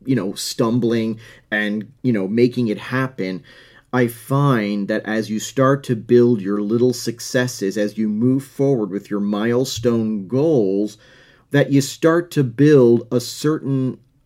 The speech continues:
I don't know how you could say it, you build a different image of yourself, and you start to think, "Well, wow, I, I, I can do this." And if you're not thinking about it consciously, you're becoming it unconsciously, simply by the act of doing it.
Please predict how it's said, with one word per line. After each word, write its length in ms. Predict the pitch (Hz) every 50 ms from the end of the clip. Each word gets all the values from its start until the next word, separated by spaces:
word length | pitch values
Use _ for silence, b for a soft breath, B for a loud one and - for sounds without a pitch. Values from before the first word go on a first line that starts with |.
| _ _
I 100 | 139 151
don't 140 | 160 160 160
know 240 | 165 160 139 113
how 140 | 113 120 135
you 180 | 127 123 127 123
could 160 | - 135 117
say 300 | - - 160 160 139 107
it, 100 | 98 B B B B B
you 120 | 139 139
build 260 | 123 147 156 156 139
a 40 | 139
different 420 | 120 139 156 143 - 151 147 139
image 280 | 156 180 240 160 - -
of 160 | 107 90 78
yourself, 480 | 78 87 90 - - 87 85 92 - -
and 260 | 127 - - 131 127
you 60 | 131
start 240 | 123 - 160 160 156
to 80 | 147 139
think, 240 | - 151 139 123
"Well, 140 | 139 170 160
wow, 420 | 147 156 185 214 170 104 95 82 -
I, 300 | - 113 - - 127 - -
I, 120 | 127 135 135 - 139
I 40 | 151
can 140 | 143 147 147
do 100 | 185 214
this." 140 | 151 - B B B 143 B
And 140 | - 151 160
if 160 | 165 - -
you're 120 | 147 151 143
not 380 | 143 143 139 - 127 - -
thinking 360 | - 170 165 147 - 143 143
about 260 | 131 110 135 127 117 117
it 100 | 117 117
consciously, 920 | - - 160 185 208 - - 107 98 - - - 90 87 92 104 104 B B B B B B
you're 160 | 117 139 147
becoming 720 | 135 104 131 131 117 - - - 180 214 208 202 143 117 87
it 240 | 80 69 - - _ -
unconsciously, 1000 | 160 170 190 196 - - - 107 87 87 - - 90 80 - - - 76 73 76 B B B _
simply 280 | - 147 147 - 151
by 160 | 139 139 139 139
the 140 | 127 139
act 220 | 135 131 131 - 143
of 120 | 143 135
doing 300 | 135 180 233 208 131 90
it. 180 | - - -